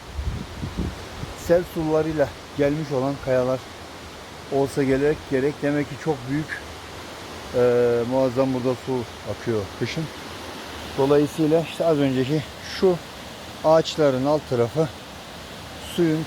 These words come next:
kaynadığı, çıktığı yer. Evet, buralar sadece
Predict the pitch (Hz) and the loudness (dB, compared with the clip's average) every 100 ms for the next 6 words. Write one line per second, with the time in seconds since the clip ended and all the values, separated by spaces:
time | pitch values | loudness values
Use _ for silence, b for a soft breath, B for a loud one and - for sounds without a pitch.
0 | - 165 156 143 131 127 - 180 - 151 | 2 4 4 4 4 4 2 -2 0 2
1 | 147 120 - - - - - - - - | 4 4 0 -12 -14 -14 -14 -14 -14 -14
2 | - - - - - - - - 139 101 | -14 -14 -14 -14 -12 -12 -8 0 2 2
3 | - 143 120 120 190 151 120 147 | 2 4 4 4 6 6 4 0